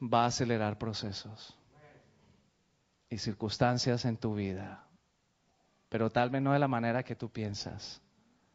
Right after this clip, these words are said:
y como tú quieres. Pero si podemos rendir nuestras fuerzas, nuestra vida, Dios te ha puesto a ti y a cada uno de nosotros con un propósito en el lugar donde Dios te ha puesto.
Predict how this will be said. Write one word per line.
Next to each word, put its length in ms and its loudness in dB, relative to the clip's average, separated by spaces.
y 80 -6
como 260 -2
tú 140 -2
quieres. 640 -4
Pero 220 4
si 260 4
podemos 500 4
rendir 480 4
nuestras 720 2
fuerzas, 760 -2
nuestra 480 -4
vida, 580 -2
Dios 220 6
te 80 2
ha 80 -2
puesto 340 4
a 80 4
ti 320 4
y 100 0
a 160 2
cada 260 6
uno 140 2
de 40 4
nosotros 500 0
con 160 0
un 120 2
propósito 640 0
en 80 0
el 100 2
lugar 260 4
donde 240 4
Dios 280 0
te 80 -2
ha 20 0
puesto. 420 -10